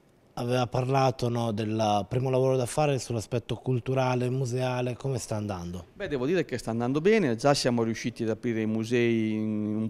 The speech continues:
Speaker 2: con un progetto che si chiama A Scacchiera, vuol dire che comunque un museo aperto tutti i giorni durante l'orario di pranzo c'è già, è partito pochi giorni dopo che mi sono insediato, ne avevo parlato con l'assessore Vimini, siamo subito riusciti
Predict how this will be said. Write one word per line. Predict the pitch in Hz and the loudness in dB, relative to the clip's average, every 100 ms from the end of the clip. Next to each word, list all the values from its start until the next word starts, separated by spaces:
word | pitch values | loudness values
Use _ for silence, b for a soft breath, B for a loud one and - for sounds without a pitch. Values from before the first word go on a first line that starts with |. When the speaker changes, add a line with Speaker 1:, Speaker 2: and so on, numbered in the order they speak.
| - | -4
Speaker 2:
con | 117 | -2
un | 117 113 | 0 -2
progetto | 113 123 110 | 0 0 -2
che | 104 | -8
si | 98 | -10
chiama | - 117 110 107 107 107 B B B | -4 -2 0 0 -2 -4 B B B
A | - 120 113 113 | -2 4 4 4
Scacchiera, | 113 - 123 - 208 165 117 | 2 -2 -4 0 4 6 4
vuol | 107 113 | 2 0
dire | 123 117 | 2 2
che | 107 - | 0 0
comunque | 139 147 151 - | 2 4 4 2
un | 113 | 2
museo | 117 113 135 117 | 2 2 4 4
aperto | 107 127 123 - 110 | 6 4 4 0 -8
tutti | - - | -8 -6
i | 120 | -2
giorni | 123 127 110 | 0 0 -2
durante | 104 110 117 113 | -2 -2 -2 -2
l'orario | 110 113 | -2 0
di | 107 104 | 0 -2
pranzo | 117 117 107 101 | -2 0 -2 -6
c'è | - | -6
già, | 127 185 233 - | 2 2 2 -2
è | 123 | -6
partito | - 110 123 - | -4 -4 -4 -6
pochi | - 110 120 | -6 -4 -4
giorni | 117 117 110 | -2 -2 0
dopo | 113 107 | -2 -4
che | 104 | -6
mi | 107 | -8
sono | 104 104 | -6 -8
insediato, | 110 156 202 208 - 107 B B B - | -8 -4 -2 -2 -2 -10 B B B -6
ne | 120 | -2
avevo | 113 113 | 2 2
parlato | 113 117 113 107 | 4 2 2 0
con | 110 | -2
l'assessore | 104 107 139 160 | -2 -2 -4 -2
Vimini, | 190 208 156 123 | 0 0 0 0
siamo | 123 117 113 | -2 -2 -4
subito | - 180 139 123 | -6 -8 -6 -4
riusciti | 120 113 135 120 117 | -4 -2 -2 0 -2